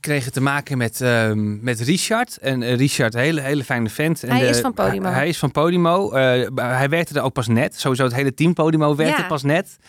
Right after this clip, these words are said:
Speaker 2: Ja.
Speaker 1: Het bestaat ook nog niet zo heel lang. En zo ook zeker de Ne-, de, de, de Nederlandse tak niet. Eh, en, eh, Richard had ook ooit, toen Netflix begon in Nederland, was hij daarbij betrokken. En nu dan hiermee. Eh, ja, hoe onderhandel je eigenlijk niet? Hij deed gewoon een voorstel. En, ehm,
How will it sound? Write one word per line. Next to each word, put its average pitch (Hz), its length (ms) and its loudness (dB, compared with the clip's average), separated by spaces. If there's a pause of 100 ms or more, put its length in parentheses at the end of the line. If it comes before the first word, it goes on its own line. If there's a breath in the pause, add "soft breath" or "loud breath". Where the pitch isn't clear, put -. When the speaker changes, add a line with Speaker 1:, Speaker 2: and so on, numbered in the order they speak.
Speaker 2:
Ja. 254 220 -2
Speaker 1:
Het 113 120 0
bestaat 127 300 0
ook 139 60 -6
nog 147 100 2
niet 151 120 4
zo - 80 -2
heel 139 180 2
lang. 139 240 0
En 120 140 -2
zo 117 160 2
ook 113 120 -2
zeker 127 240 -2
de 117 60 0
Ne-, 113 320 2
de, 110 120 4
de, 104 300 0
de 104 120 0
Nederlandse 107 440 0
tak - 220 -2
niet. 165 220 -4 (340 loud breath)
Eh, 123 340 2
en, 135 140 2
eh, 131 240 2
Richard 151 320 0
had 123 140 -2
ook 143 260 -2
ooit, 117 180 2
toen 117 300 0
Netflix 156 420 0
begon 185 400 0
in 151 120 -2
Nederland, 151 480 0
was 143 160 -4
hij 143 120 0
daarbij 135 300 2
betrokken. 131 460 -2
En 113 320 -6
nu 98 160 -6
dan 87 160 -6
hiermee. 101 400 -8 (440 soft breath)
Eh, 135 240 2
ja, 135 180 0
hoe 131 180 0
onderhandel 143 440 2
je 143 60 2
eigenlijk 131 300 -2
niet? 175 140 0
Hij 143 100 -2
deed 123 180 2
gewoon 117 180 2
een 107 40 2
voorstel. 120 640 0
En, 110 160 0
ehm, 104 480 0